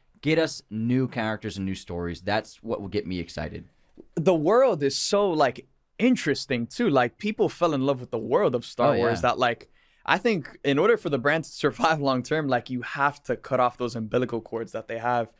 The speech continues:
Speaker 2: that they keep kinda going back to, which is the Skywalker saga.
Speaker 1: Yeah.
Speaker 2: Like, again, uh, give us a movie that's set, like, five hundred years before
Speaker 1: Yeah,
Speaker 2: everything
Speaker 1: why
Speaker 2: else.
Speaker 1: not?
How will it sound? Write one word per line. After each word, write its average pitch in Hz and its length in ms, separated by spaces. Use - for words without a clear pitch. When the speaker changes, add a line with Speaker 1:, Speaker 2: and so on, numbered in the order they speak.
Speaker 2:
that 117 120
they 120 80
keep 151 260
kinda 131 200
going 123 260
back 131 280
to, 117 260
which 120 200
is 123 140
the 123 60
Skywalker 123 520
saga. 131 340
Speaker 1:
Yeah. 113 120
Speaker 2:
Like, 113 280
again, 143 520
uh, 110 180
give 262 140
us 285 120
a 208 40
movie 196 220
that's 160 200
set, - 240
like, 135 200
five 160 480
hundred 160 240
years 151 240
before 135 400
Speaker 1:
Yeah, 233 100
Speaker 2:
everything 156 380
Speaker 1:
why 170 160
Speaker 2:
else. - 80
Speaker 1:
not? 110 260